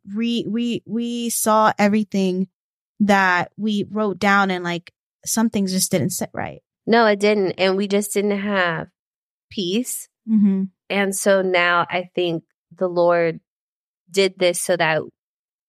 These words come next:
Speaker 2: we can say, so that he can say what needs to be said.
Speaker 1: He can intercede
Speaker 2: He can
Speaker 1: with
Speaker 2: intercede.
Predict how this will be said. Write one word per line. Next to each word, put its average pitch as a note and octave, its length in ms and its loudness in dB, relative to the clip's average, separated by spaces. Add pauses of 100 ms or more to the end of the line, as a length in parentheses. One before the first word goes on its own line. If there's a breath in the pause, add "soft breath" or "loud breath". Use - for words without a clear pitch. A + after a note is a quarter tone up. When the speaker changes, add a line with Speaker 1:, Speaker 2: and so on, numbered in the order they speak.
(100)
Speaker 2:
we F3+ 140 -10
can F3+ 200 -8
say, D3 600 0 (420)
so - 140 0
that - 80 0
he A#3+ 340 -6
can G3 240 -8
say D3 280 -2
what C#3 160 -6
needs C#3+ 280 -10
to D#3+ 120 -18
be D3 180 -18
said. - 100 -18
Speaker 1:
He C4 120 2
can B3+ 200 2
intercede G#3+ 560 0
Speaker 2:
He A#3 80 -2
can B3 180 0
Speaker 1:
with F#3+ 80 0
Speaker 2:
intercede. E3+ 680 -8